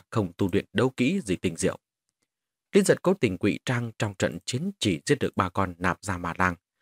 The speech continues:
lại bị chút thương thế nhẹ. So với các dòng binh khác, mỗi người giết đến mười mấy con, thì thành tích của Lý Giật chỉ có thể nói là tệ hại. Cũng may, người trong thương đội không để ý tiểu tiết,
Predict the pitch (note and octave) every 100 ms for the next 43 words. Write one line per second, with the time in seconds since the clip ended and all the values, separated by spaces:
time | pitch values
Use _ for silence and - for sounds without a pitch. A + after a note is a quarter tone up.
0 | _ _ A2+ G#2 G#2+ - _ A#2 G2 F3+
1 | - F#2+ - A#2+ D3 G2 - _ _ _
2 | _ - D3 E3 G3+ - A#2 G2 G2 -
3 | E3 G3 _ _ _ - D#3+ A#2+ G#2+ G2
4 | D3 C#3+ F#3+ G2+ D#2+ A#2+ F#3+ - B2 A2+
5 | _ _ _ - - C3 - A3+ - G2+
6 | D#2+ A2+ F3 G2 - _ - A#2+ E3+ -
7 | G2+ - F#2 F#3 D#3+ - - - F#2+ -
8 | _ _ _ _ _ _ _ _ - A#2+
9 | A#2 G#2 G2 - _ _ B2+ B2+ E3+ E3+
10 | D#3+ B2 F#2+ G2 A#2 F2 F2+ - C3+ G#3+
11 | - F2+ C2 -